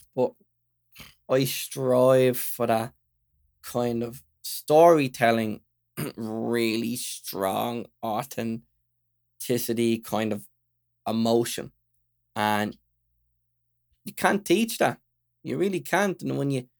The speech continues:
and if you try, sometimes you get artists, as I said, um, you mentioned earlier on, uh, um, country artists, you won't name names, and I won't do the same, but I feel like there will be a point, man,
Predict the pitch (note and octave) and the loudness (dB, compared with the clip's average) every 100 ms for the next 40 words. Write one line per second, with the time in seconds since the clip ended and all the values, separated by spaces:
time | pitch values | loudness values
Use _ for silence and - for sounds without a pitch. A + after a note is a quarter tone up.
0 | _ _ _ _ _ _ D3+ D#3 D#3 - | _ _ _ _ _ _ -4 -4 -6 0
1 | G3+ A#3+ F3+ C#3 - D3+ - - D3+ - | 4 6 6 4 -2 -6 -4 -6 -6 -6
2 | C#3+ C#3+ C#3+ - C#3 D3 D3+ A#2+ B2 B2+ | 0 2 2 2 2 2 0 -4 -8 -6
3 | B2+ - B2+ C3 B2+ B2 A#2+ A#2+ - _ | -6 -2 0 2 2 2 0 0 -6 _
4 | _ _ C#3 C#3+ C3 B2+ C3 A#2+ A#2+ B2 | _ _ 0 2 2 2 4 4 4 4
5 | B2 A#2+ - _ _ A#2+ A#2 A#2 - _ | 4 0 -12 _ _ 2 2 2 -4 _
6 | _ _ B2 A2+ A2+ A2 A2 A2+ _ _ | _ _ -2 2 2 0 -4 -8 _ _
7 | _ _ C3 B2+ B2 A#2+ B2+ A#2+ B2+ B2+ | _ _ -6 2 4 4 2 0 0 0
8 | A#2+ A#2+ A#2+ A#2+ A#2+ A#2+ A#2 A#2 C#3 C#3 | 0 2 0 0 0 0 -2 -2 0 0
9 | B2 A#2+ A2+ - B2 B2 B2 A#2+ - D3 | -2 -4 -6 -4 -2 -2 -2 -4 0 4
10 | C3+ C#3 C#3+ F#3 F#3+ F#3 - E3+ F3 A#2+ | 4 4 6 6 6 2 4 2 2 2
11 | C3+ B2 | 0 0